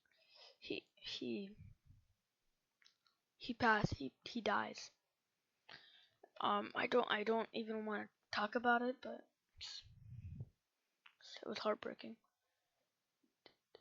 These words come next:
A shark comes flying at him, then some bad acting later, he's dead. Swallowed by a shark.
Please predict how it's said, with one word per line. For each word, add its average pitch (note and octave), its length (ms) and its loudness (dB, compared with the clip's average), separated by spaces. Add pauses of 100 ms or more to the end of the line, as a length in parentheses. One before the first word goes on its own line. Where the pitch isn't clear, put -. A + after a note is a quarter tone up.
(920)
A A#3+ 80 4
shark A#3+ 360 8
comes A3+ 300 2
flying A3 420 6
at G#3+ 140 6
him, A#3 240 0 (880)
then A3 220 4
some G#3+ 300 0
bad G#3+ 280 10
acting G#3+ 380 4
later, G3 480 -4 (560)
he's F#3+ 260 -12
dead. F#3+ 240 -4 (1600)
Swallowed A3 540 4
by G#3 140 0
a G3+ 80 0
shark. - 440 -6